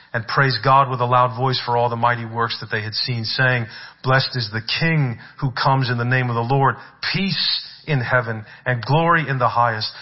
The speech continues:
And some of the Pharisees in the crowd said to him, 'Teacher, rebuke your disciples.' He answered, 'I tell you, if these were silent, the very stones would cry out.'" When the priority of the king is verse ten, to seek and to save the lost,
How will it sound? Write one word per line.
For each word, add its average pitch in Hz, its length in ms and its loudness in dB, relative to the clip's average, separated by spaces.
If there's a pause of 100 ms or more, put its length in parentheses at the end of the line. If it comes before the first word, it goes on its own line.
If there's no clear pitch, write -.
(140)
And 120 120 -2
some 160 180 2
of 156 60 4
the 143 80 2
Pharisees 143 480 2
in 123 80 -2
the 120 60 -2
crowd 143 320 4
said 147 200 2
to 135 60 -2
him, 120 140 -2
'Teacher, 151 420 0 (240)
rebuke 147 500 2
your 156 140 2
disciples.' 135 640 2
He 135 140 0
answered, 131 280 0
'I 120 120 4
tell 123 240 0
you, 117 140 -4
if 104 60 -8
these 117 220 -6
were 107 100 -8
silent, 110 480 0 (1080)
the 104 80 -10
very 110 260 0
stones 117 640 0 (500)
would 107 140 -12
cry 107 300 2
out.'" 104 320 -2 (460)
When 160 680 0
the 131 120 0
priority 127 800 2
of 110 220 -4
the 107 80 -8
king 113 560 -4
is 107 200 -6
verse 107 420 -4
ten, 123 480 -4 (880)
to 139 120 -6
seek 143 520 -2
and 120 140 -4
to - 100 -6
save 123 400 0
the 110 120 -2
lost, 120 560 2